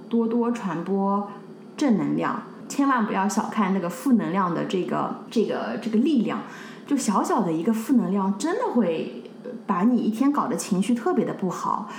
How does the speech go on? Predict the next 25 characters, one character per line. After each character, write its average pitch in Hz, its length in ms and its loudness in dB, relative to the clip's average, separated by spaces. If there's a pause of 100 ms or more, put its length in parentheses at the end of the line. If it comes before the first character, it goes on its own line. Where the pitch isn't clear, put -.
(380)
所 - 180 0
以 208 340 4
我 175 160 0
觉 180 120 0
得 214 120 4
这 233 200 2
个 165 480 -2
精 285 180 4
神 208 180 2
健 180 220 0
康 180 260 0
也 156 120 -2
是 - 180 -4
我 175 220 2
们 180 240 2
这 285 180 0
个 - 280 -2 (180)
年 165 200 -2
龄 220 160 4
阶 233 140 2
段 226 240 0
的 165 80 -2
女 160 220 -2
性 240 320 2
吧， - 300 -6